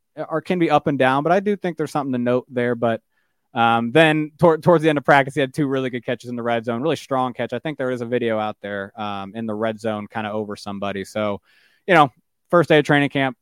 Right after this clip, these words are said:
that's just a note, but he did drop one on air and then another kinda over the middle of the field. That was, that was pretty easy. So, uh, he's gonna get that tightened up, but I do think Jordy's still, uh, Jo-,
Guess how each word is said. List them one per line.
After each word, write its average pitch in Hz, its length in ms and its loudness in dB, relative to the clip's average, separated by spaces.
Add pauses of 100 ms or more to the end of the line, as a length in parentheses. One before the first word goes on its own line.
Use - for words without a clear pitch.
(120)
that's 143 180 -2
just 131 180 -4
a 123 40 0
note, 120 380 0
but 120 160 -2
he 139 60 2
did 147 180 2
drop 131 280 2
one 127 180 -2
on 123 160 -2
air 120 280 0
and 110 100 -4
then 110 100 -6
another 110 360 -4
kinda 107 220 -6
over 107 200 -4
the 104 60 -10
middle 104 160 -6
of 98 40 -6
the 101 120 -12
field. 104 300 -4
That 98 140 -6
was, 95 260 -10
that 120 80 -8
was 147 120 -6
pretty 123 240 -8
easy. 92 400 -20
So, 98 340 -10
uh, 101 240 -6 (420)
he's 196 140 -2
gonna 160 160 4
get 147 160 4
that 135 160 4
tightened 127 340 4
up, 120 120 2
but 123 100 2
I 131 80 4
do 135 180 2
think 120 200 -4
Jordy's 120 300 0
still, 117 360 -6 (120)
uh, 117 140 -8 (180)
Jo-, 95 180 -20